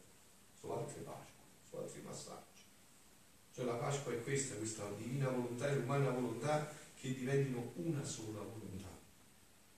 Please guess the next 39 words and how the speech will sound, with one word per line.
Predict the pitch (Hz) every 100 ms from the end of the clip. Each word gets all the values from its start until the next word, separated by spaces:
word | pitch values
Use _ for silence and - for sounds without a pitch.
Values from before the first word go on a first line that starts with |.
| - - - - - -
È | 143
la | 175
potenza | 175 190 - - 202
del | 165 -
tuo | 196 202
Gesù | - 165 143 135 120
che | - 143
ciò | - 208 208
deve | 165 139
fare. | - 151 - - - -
Tu | 277
non | 202 180
devi | 196 208
fare | 202 214 226
altro | - - - 160 160
che | 180
aderire. | 160 151 160 - 101 95 -
Anche | 165 170 185
qua, | - - 107
vedete | 127 170 -
com'è | 123 123
facile. | 123 - - -
Dice, | - - 143
"Ma | 135
padre, | 113 - 117
ma | 113 - - - -
quello | 180 196
che | 175
stai | 156 156
dicendo | 139 131 113 107
come | 113 110
si | 101
fa?" | - - - -
Non | 190
si | - -
fa, | - -
fa | -
tutto | - - 147
Gesù. | 127 127